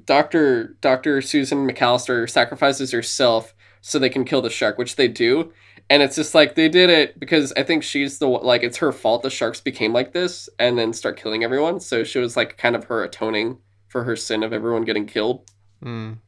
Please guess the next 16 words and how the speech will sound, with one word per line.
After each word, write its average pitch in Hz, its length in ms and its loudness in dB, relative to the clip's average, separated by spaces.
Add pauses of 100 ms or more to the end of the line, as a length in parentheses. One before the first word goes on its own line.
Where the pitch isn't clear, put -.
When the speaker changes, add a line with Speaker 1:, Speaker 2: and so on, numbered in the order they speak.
(560)
Speaker 1:
So - 140 4
it 185 40 8
just 185 220 4
ends 156 200 6
with 165 200 4
Thomas 151 320 6
Jane 139 260 4
and 135 100 4
L 135 140 4
L 135 80 0
Cool 135 240 2
J 135 220 4
like, 123 360 4 (640)
"We 131 140 4
did 160 300 8
it." 135 260 4